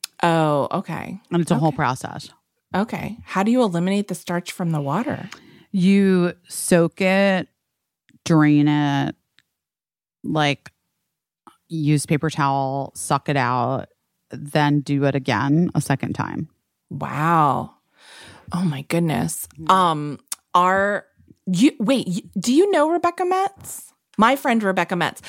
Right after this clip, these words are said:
Speaker 1: I always feel like you must know each other, and you should know each other. She's a great actor, um, and I love her so much. And she's
Speaker 2: What?
Speaker 1: so f-
Speaker 2: What is she from?
Speaker 1: She is,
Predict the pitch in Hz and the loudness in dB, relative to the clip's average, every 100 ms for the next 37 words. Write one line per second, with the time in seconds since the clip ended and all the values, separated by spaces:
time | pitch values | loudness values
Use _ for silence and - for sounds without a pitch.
0 | 262 220 269 339 - 359 359 311 262 233 | -6 2 2 2 -2 -4 -2 -2 2 2
1 | 226 220 214 220 208 185 160 151 143 143 | 0 -2 0 -2 -2 -2 0 -2 -2 -4
2 | 156 - - _ - 202 190 185 - 240 | -6 -16 -20 _ -2 2 2 2 0 2
3 | 220 190 156 156 170 147 139 135 139 - | 2 2 0 -2 -4 -2 0 -2 -4 -6
4 | - - 180 175 - 170 165 156 - 156 | -6 -2 -2 -2 -4 -4 -2 -2 -2 -6
5 | - - 139 139 156 - - - - 170 | -8 -6 -2 -2 -4 -8 -20 -20 -2 2
6 | 151 139 165 156 151 143 156 - 165 147 | 2 0 0 -2 -2 -2 -4 -2 0 2
7 | 135 151 - 160 170 - 403 453 175 262 | 0 -2 -8 -6 0 4 6 4 0 2
8 | 381 392 - 427 - 370 302 185 147 - | 2 2 0 0 2 2 2 0 -8 -18
9 | _ _ - - 233 233 - - 254 262 | _ _ -14 -14 -18 -14 -4 -2 2 2
10 | 277 294 320 302 - - | 4 4 4 4 -2 -18